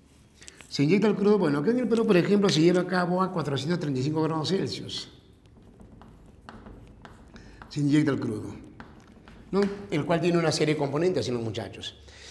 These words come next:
Y justamente como si fuera una refrigeradora, por, eh, por cambio de temperatura, porque la temperatura de arriba hacia abajo va aumentando, ¿no? La temperatura, eh, jóvenes, comienza a aumentar, ¿no? ¿Está bien? De abajo hacia arriba, ¿no? Comienza a aumentar. ¿Estamos de acuerdo? ¿Sí? ¿Ya?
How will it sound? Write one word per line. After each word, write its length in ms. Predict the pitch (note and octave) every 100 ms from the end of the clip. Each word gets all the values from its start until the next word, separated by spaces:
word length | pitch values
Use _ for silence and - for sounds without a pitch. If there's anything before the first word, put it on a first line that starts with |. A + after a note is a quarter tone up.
| -
Y 60 | E3+
justamente 380 | F#3+ A#3+ A#3+ A3+
como 200 | G#3 E3
si 80 | D3
fuera 180 | F#3+
una 140 | G#3 G#3
refrigeradora, 760 | E3+ C#3 C3+ C3+ F3 D#3 C3+ C#3 - - - - _
por, 240 | D#3 D3 -
eh, 200 | C#3+ C3
por 180 | C#3+ C#3
cambio 240 | F#3+ G3
de 20 |
temperatura, 580 | F#3+ F3 F3+ F3 F3 F3
porque 240 | E3 C#3 C3+
la 120 | B2+
temperatura 560 | C3+ C3+ C3 F3 F3+
de 80 | E3
arriba 300 | D#3 E3+ F3
hacia 180 | E3 D3+
abajo 260 | D#3 D3 D3+
va 60 |
aumentando, 600 | C#3 C3 C3+ F#3 C3 - - - - - -
¿no? 100 | E3
La 100 | F3
temperatura, 640 | D3 C3 C3+ C#3 D#3+ D#3+ E3
eh, 140 | C#3
jóvenes, 320 | A#2 D3 D3
comienza 320 | C#3+ C3+ C3+ B2
a 60 |
aumentar, 400 | A#2 A2+ A#2 A2+
¿no? 100 | C#3+
¿Está 140 | D3 C#3+
bien? 280 | E3 -
De 100 | -
abajo 180 | C#3 D#3
hacia 100 | C3+
arriba, 240 | B2+ A2 B2
¿no? 140 | F3
Comienza 240 | D#3 C3+
a 20 | C3
aumentar. 300 | A#2 A2+ A2+
¿Estamos 240 | C3+ D3
de 40 |
acuerdo? 220 | C#3 D3+ D3
¿Sí? 220 | G#3 - - - -
¿Ya? 200 | F3